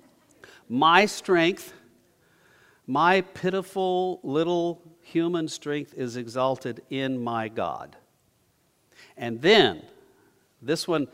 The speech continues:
th-, I, you know, I should preach on all those things that preachers don't wanna preach about. "My mouth derides my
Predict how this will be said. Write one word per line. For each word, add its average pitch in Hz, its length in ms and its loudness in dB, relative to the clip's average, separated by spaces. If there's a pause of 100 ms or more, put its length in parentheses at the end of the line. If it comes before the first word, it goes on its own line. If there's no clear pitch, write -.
(180)
th-, 131 200 0
I, 151 160 -6
you 202 100 -4
know, 202 140 -4
I 202 80 0
should 190 240 -8
preach 170 240 -6
on 143 120 -4
all 143 120 -2
those 139 200 -6
things 131 200 -8
that 127 80 -18
preachers 127 320 -10
don't 127 160 -8
wanna 113 140 -6
preach 123 260 -10
about. 85 240 -12 (680)
"My 160 300 8
mouth 165 500 4
derides 123 800 0
my 110 440 -4